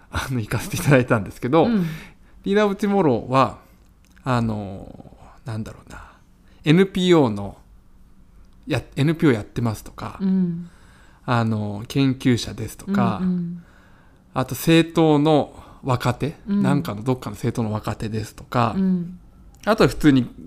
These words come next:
Speaker 1: 学生
Speaker 2: うんうん。
Speaker 1: とか、あの、マスターとかね、ピーエイチディーの学生がリーダーオブトゥデイ、トゥモローとして参加してる
Speaker 2: うん。
Speaker 1: っていう感じで、で、そうだ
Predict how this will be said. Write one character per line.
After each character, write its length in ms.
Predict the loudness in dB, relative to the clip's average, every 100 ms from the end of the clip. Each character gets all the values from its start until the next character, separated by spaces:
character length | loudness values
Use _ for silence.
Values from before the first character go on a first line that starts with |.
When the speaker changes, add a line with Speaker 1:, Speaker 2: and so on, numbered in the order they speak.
| -4
Speaker 1:
学 240 | -2 -2 -4
生 320 | -4 -4 -6 -8
Speaker 2:
う 80 | -4
ん 180 | -2 -2 -4
う 60 |
ん。 200 | -4 -2
Speaker 1:
と 120 | -4 -6
か、 240 | -8 -16 -20 -20 -20 -10
あ 140 | -6
の、 100 | 0
マ 160 | 2 0
ス 80 | 2
タ 140 | 0
ー 20 |
と 140 | 0 -4
か 100 | -10
ね、 180 | -20 -6
ピ 80 | 0
ー 40 |
エ 20 | 0
イ 40 |
チ 140 | 0 -6
デ 40 |
ィ 40 | -6
ー 20 |
の 100 | -8
学 220 | -14 -18
生 120 | -20 -20 -20 -20 -20 -20 -20 -20 -20 -20 -20 -8
が 440 | 2 4 4 -2 -16 -20 -20 -20 -4
リ 160 | 0
ー 20 | 2
ダ 80 |
ー 40 | 2
オ 40 |
ブ 80 | 0
ト 80 | -4
ゥ 60 |
デ 100 | -4
イ、 60 | -6
ト 260 | -8 -6 -2
ゥ 20 |
モ 100 | 0
ロ 100 | -2
ー 20 |
と 120 | -6
し 80 | 0
て 100 | 0
参 240 | 0 -8
加 100 | -10
し 100 | -16
て 100 | -18
る 100 | -20 _ -4
Speaker 2:
う 80 | 0
ん。 120 | 0
Speaker 1:
っ 20 | -2 -14 -20 _ -20 _ _
て 120 | -4
い 20 |
う 100 | -4
感 220 | -2 -2 -2
じ 120 | 0
で、 380 | 2 0 -4 _ -20 -20 -20 -20 -20 -20 _ 0
で、 880 | 4 6 4 2 2 -2 -6 -12 -18 -20 _ _ _ _ _
そ 260 | -12 -6 -4
う 40 |
だ 100 | -6